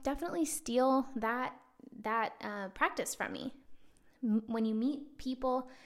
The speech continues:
check in on them. People love to feel loved. And so steal that from me if you want. You don't have to include that in your weekly progress report, but something I do.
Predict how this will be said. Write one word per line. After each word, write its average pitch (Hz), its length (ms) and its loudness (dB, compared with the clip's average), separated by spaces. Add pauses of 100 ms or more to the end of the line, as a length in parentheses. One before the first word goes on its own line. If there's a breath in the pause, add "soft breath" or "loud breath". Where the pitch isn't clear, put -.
(120)
check - 320 -4
in 294 140 4
on 294 160 6
them. 294 240 6
People 285 480 0
love 202 580 4 (280)
to - 120 -2
feel 190 720 0
loved. - 420 2 (180)
And 190 460 0
so 190 300 0 (500 loud breath)
steal 277 280 2
that 269 180 0
from 254 140 4
me 254 120 6
if 254 100 -2
you 202 80 -2
want. 277 380 6 (140)
You 233 100 4
don't 233 140 0
have 226 140 0
to 220 80 0
include 202 340 -2
that 190 320 0
in 247 100 6
your 254 320 6
weekly 254 300 2
progress 233 400 -2
report, 247 500 -2
but - 260 2
something 202 360 -2
I 214 160 2
do. 208 320 0